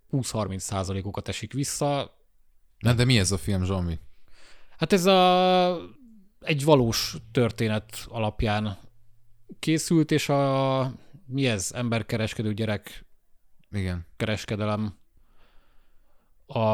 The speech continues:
Speaker 1: áll a középpontjában, Jim Caviezel a főszereplő, és, ö,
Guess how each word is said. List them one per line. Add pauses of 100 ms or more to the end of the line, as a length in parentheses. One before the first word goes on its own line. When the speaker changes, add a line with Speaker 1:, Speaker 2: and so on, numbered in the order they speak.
(1080)
Speaker 1:
áll
a
középpontjában,
Jim
Caviezel
a
főszereplő,
és,
ö,